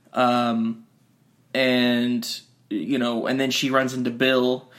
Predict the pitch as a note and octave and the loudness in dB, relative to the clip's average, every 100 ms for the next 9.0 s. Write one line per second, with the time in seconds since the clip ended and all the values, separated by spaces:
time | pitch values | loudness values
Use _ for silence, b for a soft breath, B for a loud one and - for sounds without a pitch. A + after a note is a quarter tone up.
0 | B - E3 D#3+ - F3+ G3 E3+ E3+ D#3 | B 0 0 2 2 4 4 2 2 2
1 | C#3+ C#3 - C3 D#3 D#3+ D3+ C3 B2+ B2+ | 2 0 -4 -10 -2 0 2 0 0 0
2 | A#2+ A#2 C3 C#3 C3 B2+ - B2 A#2+ A2+ | -2 -4 -8 -4 -4 -4 -2 -4 -2 -6
3 | - C3 B2 B2 - - B B - - | -6 -2 -2 -2 -6 -12 B B -14 -4
4 | D3 D3 D#3+ D3 C#3 B2+ B2+ C3+ D#3+ E3+ | -2 0 -4 -2 -2 0 -2 -2 -2 -2
5 | F3 E3+ - b b - C#3+ B2+ - D3 | -4 -8 -20 b b -6 -2 -2 0 0
6 | C#3 C3 - C#3 B2+ B2 A#2+ - A#2+ A#2+ | 0 0 -2 0 0 0 -2 -4 -4 -2
7 | B2 C3+ C#3 D3 D3 D#3+ D#3+ - C#3+ D3 | -2 -4 -4 -4 -2 -2 -4 0 2 2
8 | D#3+ D3 B2+ A#2+ - C#3+ C3 A2+ A2 C3+ | 2 0 -2 -8 -6 -2 -2 -2 -6 -10